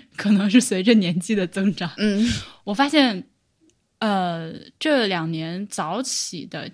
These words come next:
Speaker 1: 第一口饮料可以不是咖啡了，
Speaker 2: <laughs>
Speaker 1: 或者说甚至不需要是咖啡了。呃，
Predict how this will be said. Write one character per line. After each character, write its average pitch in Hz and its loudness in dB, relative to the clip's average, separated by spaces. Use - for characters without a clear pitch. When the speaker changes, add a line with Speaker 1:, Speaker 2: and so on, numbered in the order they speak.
Speaker 1:
第 226 0
一 262 2
口 175 -6
饮 180 -10
料 175 -8
可 - -8
以 190 -6
不 190 -6
是 - 4
咖 180 -10
啡 175 -10
了， 180 -10
Speaker 2:
<laughs> - -14
Speaker 1:
或 240 -4
者 196 -8
说 208 -8
甚 240 -2
至 208 -4
不 226 -12
需 277 -6
要 302 2
是 175 -6
咖 156 -12
啡 160 -16
了。 - -18
呃， 185 -4